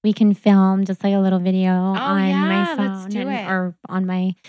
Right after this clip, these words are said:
Speaker 1: camera, phone, whatever,
Speaker 2: Yeah, yeah,
Speaker 1: and
Speaker 2: yeah.
Speaker 1: put it on a few different places so that people can see.
Speaker 2: Tapping, you guys, is so incredible.
Speaker 1: It's
Speaker 2: It
Speaker 1: magical.
Speaker 2: absolutely changed my life. And really, I mean, I've seen you change too from it. Like, my relationship with anxiety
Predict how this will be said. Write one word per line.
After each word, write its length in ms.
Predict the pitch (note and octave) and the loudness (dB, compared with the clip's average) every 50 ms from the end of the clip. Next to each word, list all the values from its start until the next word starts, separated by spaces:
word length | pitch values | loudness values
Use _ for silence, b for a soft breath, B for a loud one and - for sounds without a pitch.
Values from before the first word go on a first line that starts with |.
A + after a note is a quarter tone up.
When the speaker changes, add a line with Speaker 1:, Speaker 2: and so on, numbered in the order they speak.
| b b _ | b b _
Speaker 1:
camera, 480 | - C4+ C4 B3 A#3 A3+ A3 A3 G#3+ G#3 - | 0 2 4 4 6 6 6 6 4 2 0
phone, 200 | F#3+ F#3+ F#3 F#3 | -2 -4 -2 -2
whatever, 180 | F#3 F3+ F3+ F3+ | -4 -4 -4 -2
Speaker 2:
Yeah, 260 | F#3 F#3 F3+ - C4 | -2 -2 -4 -4 -6
yeah, 160 | B3+ B3 A#3+ A#3 | -8 -6 -2 0
Speaker 1:
and 80 | G#3+ G#3 | 0 0
Speaker 2:
yeah. 20 | F#3+ | 0
Speaker 1:
put 100 | G#3+ G3+ F#3+ | 0 -2 -2
it 100 | F#3+ F#3+ | -4 -4
on 500 | F#3 F#3 F#3 F#3 F#3 F#3+ F#3+ F#3+ F#3+ - _ _ _ | -6 -8 -8 -10 -10 -8 -10 -10 -12 -14 _ _ _
a 80 | G3+ G#3 | -12 -12
few 240 | - - - A#3 A3 | -12 -4 -2 0 0
different 300 | G3 F#3+ - - E3+ E3+ | 2 0 0 -2 -4 -4
places 460 | - F#3 D#3 F3 - - A#2 B2 - | -4 -4 -4 -4 -6 -10 -12 -12 -6
so 100 | G#3+ G#3+ | -2 0
that 180 | F#3+ F3 D3 - | 0 0 0 -2
people 280 | - G3 F3+ - F#3 | -4 -4 -2 -2 -4
can 280 | F#3+ - F#3+ D#3+ F3 F3+ | -4 -2 -2 -2 -2 -4
see. 360 | - - - G3 F#3+ F#3+ G3+ | -6 -8 -8 -8 -8 -6 -8
Speaker 2:
Tapping, 420 | A3 B3 B3 A#3+ - C4+ C4 B3+ B3 | -8 -6 -8 -8 -8 -8 -6 -6 -6
you 60 | A3+ | -4
guys, 240 | A3 G#3 G3 F#3 F#3+ | -6 -6 -6 -6 -8
is 120 | G3 F#3 | -10 -10
so 760 | - - - - - - G#3 F#3+ F#3+ F#3 F#3 F#3 F3+ F3+ - _ _ _ _ _ _ _ _ _ _ - | -12 -14 -16 -16 -14 -12 -10 -8 -8 -8 -8 -8 -10 -10 -14 _ _ _ _ _ _ _ _ _ _ -12
incredible. 540 | G3 F#3 - G3+ G#3 F3 F3 D#3+ D#3+ D#3+ | -12 -12 -10 -10 -10 -10 -12 -12 -10 -8
Speaker 1:
It's 160 | F#3 G3+ - - - | -8 -8 -6 -4 -2
Speaker 2:
It 140 | - F#3+ F#3 | -2 -2 0
Speaker 1:
magical. 540 | F3+ E3+ F3+ G3+ C4 A3+ A3+ G#3 G3 G3 E3+ | -2 0 0 0 0 -2 -4 -4 -4 -4 -4
Speaker 2:
absolutely 520 | G3+ G3+ G3+ G#3 G3 D3 D3 F#3 F#3 F3+ | -4 -4 -6 -6 -8 -8 -10 -12 -12 -12
changed 680 | - - - G3 F3+ F3+ F3 E3+ E3 D#3 - - - | -14 -16 -16 -14 -14 -14 -14 -14 -16 -18 -20 -20 -18
my 140 | - E3 E3 | -16 -14 -14
life. 220 | D#3+ - - - - | -14 -14 -16 -16 -12
And 160 | - G#3 G#3 - - | -10 -10 -10 -10 -10
really, 420 | F#3+ F#3+ A#3 C4+ C4+ A3+ F#3+ - | -12 -12 -10 -10 -10 -10 -12 -12
I 60 | - | -14
mean, 160 | F#3+ G3 F#3+ F#3+ | -14 -14 -12 -12
I've 220 | F#3 F3+ F3+ F3 - | -12 -12 -14 -16 -18
seen 300 | _ _ - B3 C4+ A#3+ | _ _ -14 -12 -10 -8
you 160 | G#3 F#3+ F#3 | -8 -10 -10
change 420 | E3+ - - F#3+ F3 E3+ D#3+ - - | -12 -14 -16 -14 -14 -16 -18 -20 -18
too 180 | - G#3 G#3 | -16 -16 -16
from 240 | F#3+ - F3+ E3+ F3+ | -14 -16 -18 -18 -18
it. 100 | - - - | -18 -18 -16
Like, 220 | F3 F3 E3+ b b b b b b b b _ | -16 -18 -18 b b b b b b b b _
my 100 | F#3+ G3 | -12 -10
relationship 800 | F#3+ F#3+ G3 F#3+ F3+ F3+ F#3+ F#3 - A3+ A3 - G#3+ F#3 - F3+ | -10 -10 -10 -10 -10 -12 -12 -12 -12 -12 -12 -12 -14 -14 -16 -16
with 120 | F3+ F3+ | -16 -16
anxiety 920 | - E3+ E3+ E3+ E3+ D#3+ E3 D3+ D#3+ E3 F3 F3 E3+ D#3+ D3+ D#3 E3 E3 | -16 -16 -16 -16 -16 -18 -18 -16 -16 -14 -14 -16 -16 -16 -18 -20 -20 -20